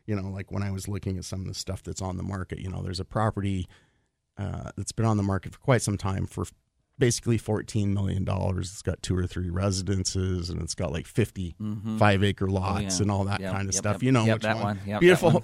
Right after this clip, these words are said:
Speaker 1: beautiful property on the hill. So if somebody wants a
Speaker 2: Yeah.
Speaker 1: gorgeous estate property with development upside, uh, give Rick or I a call. We'll help you with that. But,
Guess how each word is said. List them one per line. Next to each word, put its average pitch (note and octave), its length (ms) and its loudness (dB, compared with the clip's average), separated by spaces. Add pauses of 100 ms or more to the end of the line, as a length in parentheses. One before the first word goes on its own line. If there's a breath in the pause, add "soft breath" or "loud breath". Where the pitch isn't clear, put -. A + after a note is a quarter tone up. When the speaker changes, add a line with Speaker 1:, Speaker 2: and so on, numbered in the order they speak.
(120)
Speaker 1:
beautiful F3 420 8
property D3 460 4
on C#3 140 6
the C3 80 6
hill. B2 240 6
So - 140 2
if A2 80 -2
somebody C3+ 240 6
wants B2+ 300 6
a G2 80 -2
Speaker 2:
Yeah. F#2+ 200 -2
Speaker 1:
gorgeous C3+ 420 6
estate A#2+ 360 2
property A2+ 400 2
with G#2+ 360 0
development A2 540 4
upside, G2 560 2 (500 loud breath)
uh, F#2 200 0
give G#2 180 0
Rick G#2+ 180 -2
or G2 140 0
I G2+ 80 -2
a F2+ 40 -6
call. F#2+ 280 -6
We'll F#2 120 -6
help G2 220 -4
you G2 60 -2
with F#2 140 -4
that. F#2 220 -6 (300 loud breath)
But, C#3+ 240 4